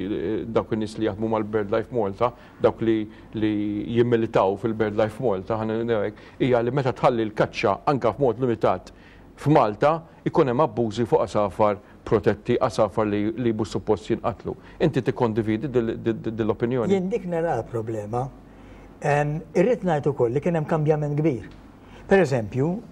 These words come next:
Speaker 2: em, wieħed jinnota li minn meta l-F K N K bdiet tajt illi ma tittollerax zero tolerance, u jiena għalija it was a little bit too late li tajda din, issa ilha għalita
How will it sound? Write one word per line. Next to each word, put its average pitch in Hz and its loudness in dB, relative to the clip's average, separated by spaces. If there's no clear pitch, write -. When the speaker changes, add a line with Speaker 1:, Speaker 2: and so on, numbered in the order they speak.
Speaker 2:
em, 131 2
wieħed 160 4
jinnota 139 2
li 160 0
minn 175 0
meta 143 -2
l-F 139 -2
K 170 4
N 127 -4
K 147 2
bdiet 123 -6
tajt 120 0
illi 147 0
ma 170 4
tittollerax 156 2
zero 160 4
tolerance, 127 0
u 165 4
jiena 180 6
għalija 139 2
it 165 -2
was 139 4
a 143 4
little 135 -2
bit 131 2
too 180 6
late 127 0
li 147 4
tajda 131 4
din, 123 -4
issa 139 2
ilha 131 2
għalita 135 0